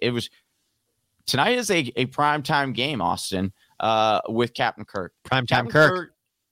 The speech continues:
Speaker 1: he struggles
Speaker 2: Yeah.
Speaker 1: in prime time. So I, it might be a little cute here, but I'm gonna,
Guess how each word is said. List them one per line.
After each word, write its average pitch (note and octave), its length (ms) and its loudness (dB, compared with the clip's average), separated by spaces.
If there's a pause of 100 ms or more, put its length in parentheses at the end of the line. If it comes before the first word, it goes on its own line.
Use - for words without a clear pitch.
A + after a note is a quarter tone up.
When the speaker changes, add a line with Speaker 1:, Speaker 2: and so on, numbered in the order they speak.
(180)
Speaker 1:
he G3+ 440 -2
struggles B2+ 1200 0
Speaker 2:
Yeah. G#2+ 420 4
Speaker 1:
in A2+ 160 -6 (100)
prime A2+ 280 -2
time. G2 400 -6 (340)
So D3+ 540 2 (640)
I, F3 320 6
it B2 80 -6
might A#2+ 260 -2
be D3 60 -6
a D#3+ 80 0
little E3+ 180 -2
cute D#3+ 300 -2
here, D3 380 -2 (460)
but B2+ 180 2
I'm C3+ 200 2
gonna, D3 240 -2